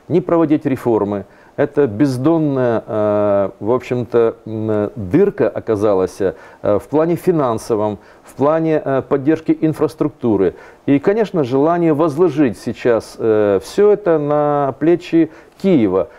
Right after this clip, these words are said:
поддерживая при этом незатухающий конфликт. Э, примеры этому Приднестровье, примеру этому, э, Кавказ. Э, в данном ситуации консерви-,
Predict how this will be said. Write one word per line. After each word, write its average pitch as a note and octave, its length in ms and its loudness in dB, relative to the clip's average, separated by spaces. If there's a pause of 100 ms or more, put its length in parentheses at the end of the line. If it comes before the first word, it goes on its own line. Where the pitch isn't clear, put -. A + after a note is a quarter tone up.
(220)
поддерживая C3 840 2
при D#3 180 -2
этом E3 360 0
незатухающий B2+ 800 0
конфликт. D3+ 480 -2 (280)
Э, C3+ 360 2 (140)
примеры F3+ 380 2
этому A#2+ 420 -2
Приднестровье, G2+ 760 -2
примеру C#3 380 0
этому, A2 580 -4
э, G2+ 300 -2
Кавказ. - 520 -2 (320)
Э, A2 140 2
в F#2 160 -6
данном D#3+ 420 0
ситуации C#3 580 -2
консерви-, D3 600 2